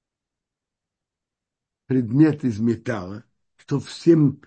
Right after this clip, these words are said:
видно и очевидно, что он из металла.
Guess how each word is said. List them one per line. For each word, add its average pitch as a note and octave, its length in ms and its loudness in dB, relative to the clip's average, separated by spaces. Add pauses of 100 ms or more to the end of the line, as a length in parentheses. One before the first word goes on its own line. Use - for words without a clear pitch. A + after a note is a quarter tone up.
(140)
видно A#2 580 -2
и A#2+ 80 -2
очевидно, B2 720 0
что A#2 180 -12
он A#2 140 -2
из G#2+ 140 -8
металла. G2 560 -12